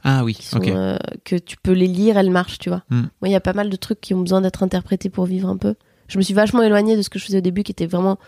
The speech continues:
Speaker 2: moi qui étais paralysée sur scène et qui récitait des
Speaker 1: Hmm.
Speaker 2: blagues. Maintenant, c-, aujourd'hui, c'est un peu plus moi qui suis à l'aise sur scène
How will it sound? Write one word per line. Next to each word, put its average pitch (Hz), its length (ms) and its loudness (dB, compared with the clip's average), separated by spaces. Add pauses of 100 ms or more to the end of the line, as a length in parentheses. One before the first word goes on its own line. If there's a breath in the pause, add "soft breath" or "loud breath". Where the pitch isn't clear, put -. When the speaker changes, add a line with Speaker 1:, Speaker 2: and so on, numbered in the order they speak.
(440 soft breath)
Speaker 2:
moi 202 200 2
qui 202 80 -2
étais 180 140 0
paralysée 196 440 2
sur 196 200 -6
scène 190 260 0
et 175 80 -4
qui - 140 -4
récitait 180 280 0
des 170 100 0
Speaker 1:
Hmm. 127 40 -2
Speaker 2:
blagues. 220 240 2 (560 soft breath)
Maintenant, 220 340 4
c-, - 160 -8
aujourd'hui, 202 320 2
c'est - 80 -2
un 185 80 2
peu 185 100 -4
plus - 360 -4 (320 soft breath)
moi 202 100 4
qui 202 140 0
suis 208 100 0
à 196 60 6
l'aise 196 160 2
sur 196 160 0
scène 190 320 2